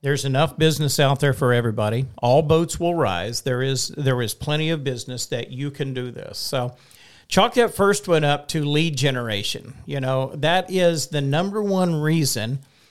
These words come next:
that, um, agents get frustrated and they claim that they're exiting the business is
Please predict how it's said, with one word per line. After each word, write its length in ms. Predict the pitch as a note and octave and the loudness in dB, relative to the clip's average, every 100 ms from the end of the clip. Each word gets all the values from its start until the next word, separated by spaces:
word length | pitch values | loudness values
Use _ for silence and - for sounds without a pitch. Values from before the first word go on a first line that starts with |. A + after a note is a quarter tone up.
| _ _ _ - | _ _ _ -12
that, 440 | B2+ D3 C#3 C3+ | -2 0 0 -2
um, 380 | C#3+ C#3 C3 B2 G#2 _ _ _ _ _ _ _ _ _ _ _ | -2 0 0 -4 -12 _ _ _ _ _ _ _ _ _ _ _
agents 360 | C#3 E3 F#3+ F#3 | 2 4 4 4
get 180 | F3+ D#3 | 4 2
frustrated 720 | C3 C#3+ - E3 D#3 F#3 F#3 - - | 4 4 4 4 4 4 0 -10 0
and 100 | C#3 | 2
they 100 | B2+ | 2
claim 340 | - D#3 F3 | 2 2 2
that 120 | E3+ | 2
they're 220 | C#3+ C3 B2+ | 2 0 2
exiting 540 | D3 - E3+ D3+ D3+ | 0 2 2 4 2
the 80 | A#2+ | 0
business 560 | A2+ C#3 E3 F#3 - - _ _ _ _ _ | 2 0 0 -2 -4 -6 _ _ _ _ _
is 380 | C#3 C3 B2 - | 2 4 2 -2